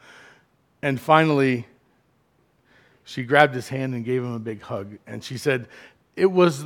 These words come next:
the love I experienced was nothing that I'd ever experienced before. To be able to offer grace to someone who did not deserve that grace,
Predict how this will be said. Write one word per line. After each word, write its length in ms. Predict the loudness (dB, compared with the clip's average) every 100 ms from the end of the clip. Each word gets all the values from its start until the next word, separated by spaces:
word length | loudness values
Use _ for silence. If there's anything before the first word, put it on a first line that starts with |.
| -14
the 300 | -12 2 4
love 580 | 4 6 10 12 10 4 2
I 200 | 4 6
experienced 760 | 4 -2 2 4 4 4 2
was 240 | 0 0 0
nothing 560 | 0 0 0 0 0
that 260 | -2 -2 0
I'd 160 | 2
ever 400 | 2 0 0 -2
experienced 600 | -4 -6 -8 -6 -6 -8 -12
before. 500 | -14 -10 -8 -8 -10 -16 -20 _
To 80 | -4
be 160 | 2 6
able 260 | 8 8 8
to 120 | 4
offer 380 | 8 8 8 2
grace 500 | 4 6 6 4 -4
to 140 | -10
someone 440 | 0 4 4 4
who 100 | 4
did 300 | 0 0 0
not 380 | 2 4 2 2
deserve 580 | -2 -4 0 2 2 0
that 340 | -2 -2 -4
grace, 540 | -8 -10 -10 -12 -20